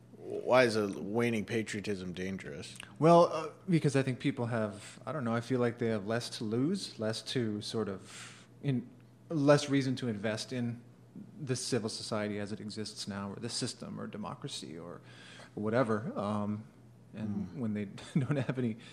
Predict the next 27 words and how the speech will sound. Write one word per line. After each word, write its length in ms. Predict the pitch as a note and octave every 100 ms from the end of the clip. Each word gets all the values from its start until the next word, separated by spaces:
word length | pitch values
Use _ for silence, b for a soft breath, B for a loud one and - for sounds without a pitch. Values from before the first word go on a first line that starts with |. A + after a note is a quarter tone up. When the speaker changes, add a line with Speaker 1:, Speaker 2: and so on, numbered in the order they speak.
| B
Speaker 2:
incentive 560 | C#3+ D3+ E3 E3+ C#3 A#2
there, 160 | A2
I 80 | G#2
think 320 | G#2+ G#2+ G#2
things 340 | - B2 A2 -
can 280 | A2+ G2+ F#2 B B B
fall 220 | - B2 A2+
apart 260 | B2+ A#2
quickly, 300 | E3 D3 C3
as 160 | A#2 G#2+
we're 60 |
seeing 400 | A2 - A#2+ A2
to 120 | G#2+ G#2+
the 120 | G2+ - - - -
off-air 420 | G2 A#2 A2 A#2
discussion 420 | A2 G#2 A#2 -
we 80 | A2+
were 100 | G2+
having 240 | G2+ G2+ G2+
about 200 | G2+ G2+
what's 120 | G#2+
happening 320 | G#2 - G#2+
in 80 | A2
Oregon, 520 | A#2 A#2+ A#2 A2 G#2+ G#2+ B B B
at 160 | A2
the 60 | A#2
border 460 | G#2+ A2 G#2+ G#2+